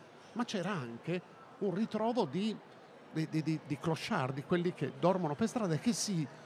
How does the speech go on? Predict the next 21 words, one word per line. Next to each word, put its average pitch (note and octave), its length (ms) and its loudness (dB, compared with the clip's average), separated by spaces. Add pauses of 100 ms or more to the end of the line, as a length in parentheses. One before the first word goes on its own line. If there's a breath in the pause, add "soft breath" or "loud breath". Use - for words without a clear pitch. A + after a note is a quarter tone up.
riunivano E3 560 6
tutti A#3 320 0
lì G3+ 200 2
prima F#3+ 440 -2
di, C3+ 160 -6 (100)
poi C#3+ 180 2
ognuno C#3+ 240 -2
andava C3+ 180 0
a - 20 0
trovare D#3+ 220 2
il F3+ 40 -8
suo B3 120 -2
posto, - 280 -4
a - 120 0
bere D3+ 520 2
e, C3 260 -4 (440 loud breath)
e, C3+ 220 -4
e C3 60 -4
a B2+ 40 0
far C3+ 180 -2
casino. B2 680 -6